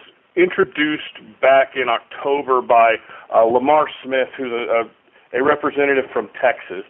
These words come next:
Um, its sister bill, if you will, is the Protect I P Act, um, in the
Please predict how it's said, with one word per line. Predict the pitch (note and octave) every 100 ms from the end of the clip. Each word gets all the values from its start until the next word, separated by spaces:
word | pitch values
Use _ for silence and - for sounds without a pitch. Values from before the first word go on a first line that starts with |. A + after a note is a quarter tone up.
| _ - - -
Um, | A#2+ B2+
its | C3+ C3+ - _ - _ E3
sister | E3 - D3 C3+ B2+ _ A#2+
bill, | B2 C3 C3+
if | B2+ B2
you | B2 A#2
will, | A#2+ A#2+ A#2+
is | A#2+ A#2 - - _
the | A#2+
Protect | - C3+ - D3 - A#2
I | C3 - - -
P | C#3 -
Act, | G#2+ G2 G#2+ - - _ _ - -
um, | A#2 A#2 A2
in | A#2+
the | A2+